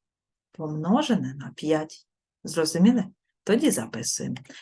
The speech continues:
Так як це новий вид роботи, то, будь ласка, вниз відступіть дві клітиночки і записуємо: сто відняти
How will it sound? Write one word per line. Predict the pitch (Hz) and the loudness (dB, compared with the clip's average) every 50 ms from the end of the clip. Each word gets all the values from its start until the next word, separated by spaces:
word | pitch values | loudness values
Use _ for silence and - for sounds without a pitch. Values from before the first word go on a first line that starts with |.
| - - - - - - - | -12 -8 -8 -8 -8 -4 -2
Так | - 185 190 - | 0 0 0 0
як | 165 165 - | -2 -2 -2
це | - 175 165 | -2 0 4
новий | 170 190 190 190 170 139 | 4 6 6 6 4 2
вид | 143 151 143 - | 0 -2 -4 -2
роботи, | - 190 214 240 359 392 392 320 | -2 0 0 4 4 4 4 4
то, | 320 - 185 | 2 -2 -2
будь | 185 185 180 | -2 0 2
ласка, | 185 170 156 - - - 160 | 2 2 0 0 -2 -4 -2
вниз | 160 175 185 185 156 147 - - | 2 2 4 4 2 0 -4 -6
відступіть | 156 175 170 - - - 202 - - 139 143 - - | -4 -2 -2 0 0 -2 -4 -4 -6 -10 -10 -12 -14
дві | 147 160 175 240 247 | -10 -4 -2 -2 -2
клітиночки | 247 - 143 135 - - 135 127 135 139 190 233 - - - 392 415 - - _ _ _ _ _ _ _ - | -2 -6 -10 -10 -10 -10 -8 -8 -6 -6 -6 -6 -6 -4 -4 -4 -4 -4 -8 _ _ _ _ _ _ _ 2
і | 440 453 | 2 2
записуємо: | - - - - - 160 156 - - - 160 156 151 151 151 | 2 0 -4 -2 -2 -4 -2 -2 -2 -4 -6 -6 -8 -8 -6
сто | - - - - - 170 160 160 165 185 262 330 - - - - _ - | -4 -4 -4 -2 -2 -2 0 2 2 0 0 -2 -6 -12 -20 -20 _ -2
відняти | 277 311 330 330 208 185 185 - 139 135 - - 320 427 | 2 4 4 6 6 4 4 0 -6 -6 -4 -2 -2 -2